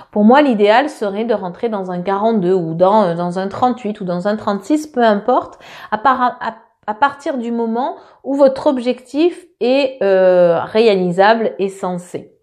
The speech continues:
Ensuite, euh, ce qui va être important, c'est aussi de définir pourquoi vous voulez perdre ce poids-là. Qu'est-ce qui est important pour vous dans le fait de rentrer dans un trente-huit, par exemple ?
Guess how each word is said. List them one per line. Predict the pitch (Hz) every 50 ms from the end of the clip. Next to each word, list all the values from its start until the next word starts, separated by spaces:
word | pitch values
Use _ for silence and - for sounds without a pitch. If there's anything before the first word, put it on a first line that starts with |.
| _ _ _ _ _ _ _ _ _ _ - - _ - - - - - - - -
Ensuite, | 226 240 233 233 - - 285 349 392 381 - - - -
euh, | 220 220 214 208 214
ce | 208 214 -
qui | - 247
va | 262
être | 277 269 262 -
important, | 277 269 262 247 262 - 294 330
c'est | 311 - - 247 -
aussi | 247 247 233 233 - - 330 339
de | 277 247
définir | 220 202 247 254 254 - 262 254 254 269 302 339 349 - - - _ _ _ _ _ -
pourquoi | 359 403 381 - - - 320 339 359
vous | 330 302 254
voulez | 247 247 262 277 294
perdre | 302 302 - 254 262 262 247 233 226
ce | 220 - -
poids-là. | 247 214 - - 202 175 156 156 - - - - - _ _ _ _
Qu'est-ce | - 339 359 359 349 - -
qui | _ 269 254 277
est | 269 254 254 -
important | 240 240 240 240 262 254 262 - - 214 202 196
pour | - - 214 196 185
vous | 180 180 175 180 196 214 302 453 - - _ _ _ - - - - -
dans | 196 196 214 214
le | 214 214
fait | 208 208 - 247 269 339 - - - -
de | 180 185 185 180 208 220 233 254 277 269 -
rentrer | 196 190 202 214 220 214 - 269 277
dans | 240 214 202 196
un | 214 214 214
trente-huit, | 214 - 254 247 240 240 - - 269 277 269 - -
par | - 240 226 220
exemple ? | 220 208 190 185 180 156 160 170 - - -